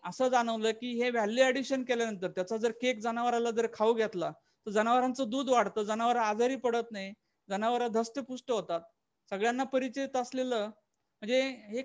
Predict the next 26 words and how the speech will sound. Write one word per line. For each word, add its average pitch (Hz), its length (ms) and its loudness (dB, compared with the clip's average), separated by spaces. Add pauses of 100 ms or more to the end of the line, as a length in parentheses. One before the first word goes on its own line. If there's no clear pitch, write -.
खाद्य 262 340 0
आहेत. 185 260 2
आपण 214 300 -8
गाजराची 226 500 2
पूर्वी 247 320 -6
शेती 247 280 -8
करत 233 240 -2
होतो 196 380 -4 (260)
जनावरांसाठी, 196 800 -2 (420)
पण 233 120 -2
आता 240 260 -2
ते 254 140 -6
कमी 254 300 -2
झालेलं 233 320 2
पाहायला 180 340 2
मिळतं. 156 300 -6 (380)
पण 254 220 2
जनावरांना 254 520 8
सुद्धा 269 320 2
व्हिटॅमिन्स 254 560 4
आवश्यकता 226 540 4
अस-, 180 260 -2
अ, 165 640 0
जीवनसत्व 254 540 6
आवश्यक 208 420 4
असतात, 160 300 0